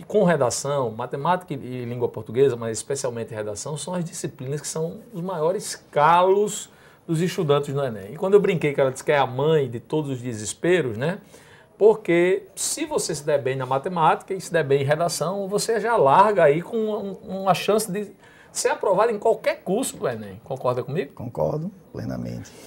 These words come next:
Speaker 1: E aí a gente queria hoje, é, fazer desse, desse, desse programa um programa inicial. Sabe por quê? Porque o nosso programa, Rubem, é a primeira vez que você vem, mas eu preciso lhe dizer, nosso programa ele tem... Nós temos aqui um,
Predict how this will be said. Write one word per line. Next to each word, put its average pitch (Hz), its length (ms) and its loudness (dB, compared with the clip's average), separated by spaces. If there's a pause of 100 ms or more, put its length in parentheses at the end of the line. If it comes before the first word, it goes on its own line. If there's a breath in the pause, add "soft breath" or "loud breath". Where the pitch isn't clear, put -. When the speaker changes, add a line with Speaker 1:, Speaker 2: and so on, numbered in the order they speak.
(200 loud breath)
Speaker 1:
E 240 160 0
aí 196 320 8
a 226 60 10
gente 208 220 2
queria 151 440 2
hoje, 120 560 8 (300)
é, 107 420 -4
fazer 190 380 0
desse, 180 340 4
desse, 165 300 -4
desse 147 220 -4
programa 123 460 -2
um 185 80 -4
programa 202 400 2
inicial. 135 680 -4
Sabe - 200 -2
por - 140 -10
quê? 147 240 -4 (300 loud breath)
Porque - 140 -6
o 196 40 0
nosso 196 220 0
programa, 127 440 2
Rubem, 104 280 -6
é - 20 -8
a 113 40 -10
primeira 139 260 0
vez 113 160 -4
que - 80 -6
você 110 100 -4
vem, 127 240 -4
mas 123 160 -8
eu 131 60 -10
preciso 127 320 -8
lhe 135 100 -6
dizer, 98 400 -10 (140)
nosso 127 240 -10
programa 120 480 -4
ele 135 120 -2
tem... 104 460 -6 (800 soft breath)
Nós 117 180 -2
temos 120 260 -4
aqui 92 460 -8 (240)
um, 107 480 -12